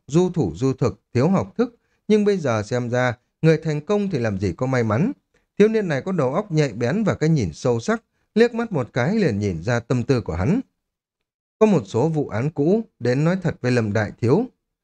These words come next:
Đái Tử Thuần do dự một chút rồi nở nụ cười gượng gạo mà nói,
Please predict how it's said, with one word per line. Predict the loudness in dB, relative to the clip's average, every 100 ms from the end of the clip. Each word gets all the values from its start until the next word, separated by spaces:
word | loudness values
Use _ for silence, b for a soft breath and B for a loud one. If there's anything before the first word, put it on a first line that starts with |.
| _ 0
Đái | 0
Tử | 2 -2 -2
Thuần | -4 -2
do | 0 0
dự | -2 -2
một | -4 -2
chút | 0 -2 0
rồi | -2
nở | 0 0 0
nụ | -4
cười | 0 0
gượng | 0 -2 -2
gạo | -4 -2
mà | -4
nói, | 0 2 0